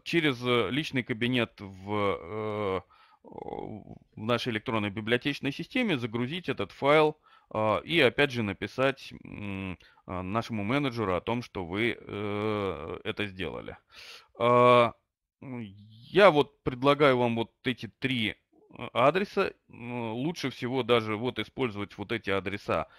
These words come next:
А, это адреса непосредственно наших редакторов, которые, а, с вами будут работать. А, м,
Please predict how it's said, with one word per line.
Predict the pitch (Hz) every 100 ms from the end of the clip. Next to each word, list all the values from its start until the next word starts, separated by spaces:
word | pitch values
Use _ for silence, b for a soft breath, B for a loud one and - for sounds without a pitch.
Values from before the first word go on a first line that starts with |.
| B B -
А, | - 110 110 110 107 104 -
это | 131 131 113
адреса | - 117 123 - 127
непосредственно | 107 107 113 131 113 - 107
наших | 113 117 107 -
редакторов, | 107 110 98 - 71 -
которые, | 90 - 101 98 92 87 B B B -
а, | 110 101 101 95 95
с | -
вами | 117 107 98
будут | 107 104 -
работать. | 110 104 92 87 196 - _ _ b b b b b _
А, | - 123 120 120 120 113 _ _ _ _ _ _
м, | - 135 107 127 123 123 113 104 95 - 95 98 95